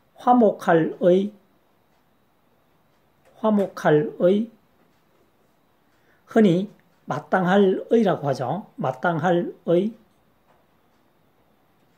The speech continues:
여섯 번째, 마지막으로 집실,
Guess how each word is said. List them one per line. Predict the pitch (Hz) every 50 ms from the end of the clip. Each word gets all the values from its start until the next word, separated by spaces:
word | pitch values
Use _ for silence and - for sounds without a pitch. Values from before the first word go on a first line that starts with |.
| _ _ _ _ _ _ _ _ _ _ _ _ _ _ _
여섯 | - 226 214 - 165 -
번째, | - 147 - - 147 135 143 196 302 349
마지막으로 | 208 143 139 143 160 160 170 165 156 135 135 147 185 233 - - _ _ _ _ _ _ _ _ _ _ _ _ _ _ _ _ _ _ _ _ _ _ _ _ _ _ _ _
집실, | - - 185 170 180 - _ _ _ - - - - 196 185 185 185 226 -